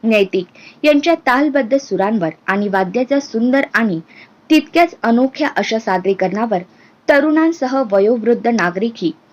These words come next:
मनमुरादपणे गरबा नृत्याचा आनंद घेतात. यंदाही नैतिक यांच्या विशेष सादरीकरणाची रास रंगला उपस्थिती राहणाऱ्या नागरिकांना अनुभूती घेता येईल, तर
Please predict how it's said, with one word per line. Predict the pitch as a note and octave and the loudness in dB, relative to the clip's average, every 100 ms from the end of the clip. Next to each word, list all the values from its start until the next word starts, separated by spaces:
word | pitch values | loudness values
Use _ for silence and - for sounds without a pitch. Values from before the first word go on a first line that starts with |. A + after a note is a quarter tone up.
| _ - | _ 0
मनमुरादपणे | C#4+ D4+ C#4 G#3 G#3 - B3 F#3 D#3+ - - _ - | 4 6 6 4 2 0 -2 -2 -2 -8 -20 _ 2
गरबा | C#4+ C4 D4 | 2 4 2
नृत्याचा | D#4 A3+ F#3 G#3+ G#3+ F3+ E3+ - | 2 2 0 0 0 -4 -8 -4
आनंद | G#3+ G#3 G3 | -2 -2 0
घेतात. | F#3 G#3 F#3 F3 E3 _ - - | 0 -2 -4 -4 -6 _ -10 2
यंदाही | A#3+ A3 B3+ C4 F#3+ - _ _ - | 2 4 0 -4 -8 -12 _ _ -2
नैतिक | C#4+ D4 D4 F4 E4+ | 2 2 0 0 2
यांच्या | D4 C4 D4 | 0 2 0
विशेष | A#3+ A3 A#3 | 0 0 -2
सादरीकरणाची | A#3 G#3+ G3 B3 C#4+ C4 B3+ C4 - - - _ _ | -2 -2 -2 -2 -2 0 0 -2 -4 -10 -14 _ _
रास | B3+ C4 C#4 - | 0 2 2 -2
रंगला | A3 G3+ A3 F3 - _ _ | -4 -2 -2 -4 -12 _ _
उपस्थिती | C#4+ A#3+ D#4+ D#4+ D4+ D4+ | -2 2 2 2 -4 0
राहणाऱ्या | C#4+ G#3 G#3+ G#3+ A#3+ | 0 0 0 2 2
नागरिकांना | A3+ F3+ F3+ F#3+ A3+ A#3+ - | 2 -2 -2 0 0 0 -2
अनुभूती | G#3+ A#3 A3+ A3 - - _ _ _ - | -2 0 0 -2 -4 -12 _ _ _ -6
घेता | G#3 B3 - | 2 4 4
येईल, | G3 F#3+ E3 - _ - | 2 2 0 -4 _ 2
तर | G#3+ | 2